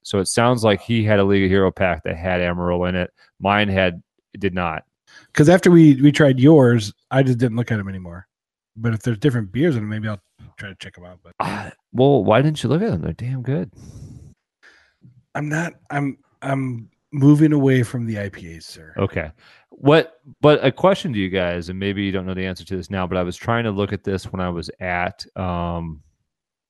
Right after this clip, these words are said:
Speaker 1: when I was at Woodman's, 'cause I don't necessarily like getting a six pack of a beer I've never had, which is why I really like the four pack size.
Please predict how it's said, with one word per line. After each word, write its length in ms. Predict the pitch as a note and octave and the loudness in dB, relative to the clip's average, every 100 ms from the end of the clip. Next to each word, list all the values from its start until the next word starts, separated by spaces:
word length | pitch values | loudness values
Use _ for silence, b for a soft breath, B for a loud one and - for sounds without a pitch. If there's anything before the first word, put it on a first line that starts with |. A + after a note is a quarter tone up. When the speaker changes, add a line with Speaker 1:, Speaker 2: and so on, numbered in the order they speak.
| _ _ - - | _ _ -20 -6
Speaker 1:
when 140 | F#2+ | -2
I 60 | F#2 | 2
was 140 | F2+ | 4
at 180 | G2 F#2 | 4 4
Woodman's, 420 | G2+ F#2 F2 D#2+ - B - | 2 2 -2 -6 -14 B -2
'cause 120 | G#2+ | 2
I 80 | G#2+ | 4
don't 360 | A#2 B2+ C3 | 4 4 2
necessarily 560 | A#2+ A2 G#2+ - A2+ G#2+ | 0 -2 -2 0 2 4
like 280 | G2 G2 - | 4 2 0
getting 180 | G2+ F#2 | -2 -2
a 60 | |
six 280 | E2+ G2+ - | -4 -8 -6
pack 240 | - G2 F#2 | -4 -2 -2
of 80 | |
a 60 | F2+ | -6
beer 240 | E2 F#2 F2+ | -4 -4 -4
I've 160 | E2 | -6
never 220 | F2+ E2+ | -8 -8
had, 380 | E2 E2 E2 - _ b b b | -6 -6 -6 -10 _ b b b
which 140 | F2 | -10
is 80 | F2 | -2
why 120 | G2 | 2
I 40 | F#2+ | 4
really 200 | G2 G2 | 4 4
like 200 | F#2+ F2+ | 4 0
the 60 | |
four 240 | E2+ A2 G2 | -4 -4 0
pack 240 | G#2 F#2 | 0 -2
size. 400 | - G2 G2+ A#2 | -2 0 0 -2